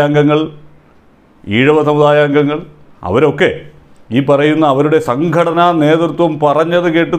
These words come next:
തുള്ളുന്ന പാവകളായിരുന്ന ഒരു കാലമുണ്ട് എന്ന് എന്നെങ്കിലും ഇവരൊക്കെ പറഞ്ഞു പഠിപ്പിക്കാൻ ശ്രമിക്കുകയാണ് എങ്കിൽ ആ കാലത്തിൻ്റെ ഓർമ്മകളിലേക്ക്, ആ ഭൂതകാലത്തിലേക്ക് മടങ്ങിപ്പോകാൻ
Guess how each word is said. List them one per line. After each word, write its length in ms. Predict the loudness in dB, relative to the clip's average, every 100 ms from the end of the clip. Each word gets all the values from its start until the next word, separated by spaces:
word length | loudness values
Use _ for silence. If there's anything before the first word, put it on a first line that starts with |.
| -2
തുള്ളുന്ന 360 | 0 0 0 0 0
പാവകളായിരുന്ന 920 | 0 0 2 2 2 0 0 0 0 -2 -8 -20 -20 -20 -20 -20 -2
ഒരു 120 | -2 0
കാലമുണ്ട് 560 | 0 2 0 -2 0 2 4 2
എന്ന് 180 | 0 2 2
എന്നെങ്കിലും 680 | 2 0 0 0 2 0 -2 -12 -18 -20 -20 -20 _ -20 -20 _ _ -20 -20 _ _ _ _ -4 0
ഇവരൊക്കെ 400 | 2 0 2 2 0 -4 -16 -20 -20 -20 -8 -2
പറഞ്ഞു 300 | -2 0 0
പഠിപ്പിക്കാൻ 460 | 0 0 -2 -2 -2 -2
ശ്രമിക്കുകയാണ് 600 | -2 0 2 2 2 2 0
എങ്കിൽ 200 | 0 -2 -4 -16 -20 -20 _ -4 -2
ആ 20 | 0 0
കാലത്തിൻ്റെ 500 | 0 -2 -2 0 2 2
ഓർമ്മകളിലേക്ക്, 680 | 2 0 0 2 2 2 0 2 0
ആ 20 | 0
ഭൂതകാലത്തിലേക്ക് 800 | 0 2 2 2 0 0 0 0 -2
മടങ്ങിപ്പോകാൻ 680 | 0 0 -2 0 0 2